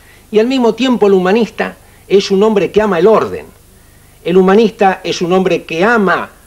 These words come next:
la libertad, pero la libertad dentro de un sistema jerárquico y ordenado. Es decir, que el humanista no es un libertario.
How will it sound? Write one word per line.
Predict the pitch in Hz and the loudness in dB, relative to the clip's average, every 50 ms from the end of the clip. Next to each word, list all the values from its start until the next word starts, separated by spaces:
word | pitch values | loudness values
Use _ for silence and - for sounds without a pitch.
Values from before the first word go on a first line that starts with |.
| - _ - | -20 _ -6
la | 143 151 165 147 | -4 -4 -2 -2
libertad, | 131 - 147 139 135 - - - 214 226 220 - - - | -2 -2 -2 -2 -4 -4 -2 0 0 0 -2 -4 -8 -8
pero | - 170 156 | -4 -2 0
la | 156 151 | 0 0
libertad | 147 147 147 139 - - - 208 202 156 | 0 0 -2 -2 -2 -2 -2 -2 -2 -2
dentro | 123 117 196 240 254 220 160 120 - - 123 101 87 - _ _ _ | -2 -4 -4 -4 -4 -6 -8 -10 -10 -10 -10 -10 -10 -14 _ _ _
de | - 139 160 | -4 -2 0
un | 170 190 190 180 | 2 4 2 2
sistema | - - - 160 - - - - 196 185 170 147 135 113 107 - - - - _ _ - | 0 -4 -10 -12 -14 -18 -6 -2 -2 -2 -2 -4 -6 -8 -8 -10 -14 -20 -20 _ _ -2
jerárquico | - 143 139 156 165 160 143 - - 131 - - 131 120 | 0 0 2 2 2 0 -2 -4 -6 -8 -6 -6 -4 -2
y | 120 | -2
ordenado. | 113 110 104 107 107 104 101 85 78 82 - _ _ _ _ _ _ _ | -2 -2 -2 -4 -4 -6 -8 -10 -12 -14 -16 _ _ _ _ _ _ _
Es | - 160 | -8 -8
decir, | 156 - 190 180 | -4 -4 -4 -2
que | - 190 | 0 0
el | 175 | 0
humanista | 180 175 175 190 233 220 - 185 165 | 2 2 2 0 0 0 0 0 0
no | 202 254 | 2 2
es | 233 - - | 0 0 -2
un | 170 156 147 | -4 -4 -4
libertario. | 147 135 135 127 127 113 - - - 92 90 82 82 80 80 | -2 -2 -2 -2 -2 -4 -4 -6 -6 -6 -6 -10 -14 -18 -20